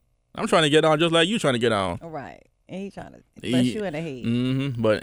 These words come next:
Speaker 1: anyway, that was back when I was rapping, but now I'm doing the dancehall stuff. Them same artists coming back to me for a hook.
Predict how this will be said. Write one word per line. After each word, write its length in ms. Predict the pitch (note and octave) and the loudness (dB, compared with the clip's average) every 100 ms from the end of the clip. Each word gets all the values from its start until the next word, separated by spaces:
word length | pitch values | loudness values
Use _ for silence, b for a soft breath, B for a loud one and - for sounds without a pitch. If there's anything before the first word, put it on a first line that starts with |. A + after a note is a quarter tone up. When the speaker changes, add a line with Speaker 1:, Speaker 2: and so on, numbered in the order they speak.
| - | -2
Speaker 1:
anyway, 560 | C#3 B2+ A2+ G#2 A2 - | 2 2 4 2 -2 2
that 80 | D#3+ | 2
was 80 | B2 | 4
back 140 | A#2+ | 2
when 80 | A#2+ | 4
I 40 | |
was 100 | A2+ | 0
rapping, 420 | A2+ C3 A2 G#2+ G2 | 2 2 2 -2 -2
but 160 | G2+ | 0
now 380 | B2 C3 B2 A#2 - _ _ _ _ | 2 2 2 -2 -12 _ _ _ _
I'm 140 | G#2 A2+ | -4 -2
doing 180 | A2+ | 0
the 120 | A2 G#2 | 0 0
dancehall 520 | A#2+ C3 B2 A2 G#2 | 0 -2 0 0 -2
stuff. 320 | - G#2 G2 - - | -2 -2 -2 -8 -20
Them 160 | F#2 F#2 | -16 -6
same 280 | G#2+ A2+ G#2+ | -4 -2 0
artists 220 | A2+ A2 | -2 -2
coming 220 | A#2 A2 | -6 -2
back 140 | A2+ | -2
to 80 | A2+ | -2
me 120 | G#2+ | -6
for 380 | G#2 G#2 G2 F#2 - | -2 0 0 -2 -2
a 80 | A#2+ | -2
hook. 240 | B2 G2 | 0 -2